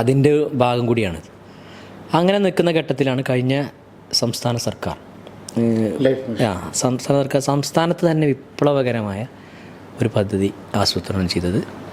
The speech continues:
Speaker 1: നടപ്പാക്കിക്കൊണ്ടിരുന്നത്. ഏകദേശം നാല് ലക്ഷത്തിലധികം വീടുകൾ കൊടുത്തു കഴിഞ്ഞിട്ടുണ്ട്. നമുക്ക് ലൈഫ്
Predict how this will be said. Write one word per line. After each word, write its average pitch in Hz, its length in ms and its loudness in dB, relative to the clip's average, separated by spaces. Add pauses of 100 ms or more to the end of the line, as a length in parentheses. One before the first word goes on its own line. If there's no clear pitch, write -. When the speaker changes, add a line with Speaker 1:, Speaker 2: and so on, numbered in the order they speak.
(160)
Speaker 1:
നടപ്പാക്കിക്കൊണ്ടിരുന്നത്. 110 880 2
ഏകദേശം 117 280 2
നാല് 117 220 2
ലക്ഷത്തിലധികം 110 640 2
വീടുകൾ 98 380 2 (1040)
കൊടുത്തു 135 260 4
കഴിഞ്ഞിട്ടുണ്ട്. 110 460 0 (600)
നമുക്ക് 131 220 4 (180)
ലൈഫ് 127 240 2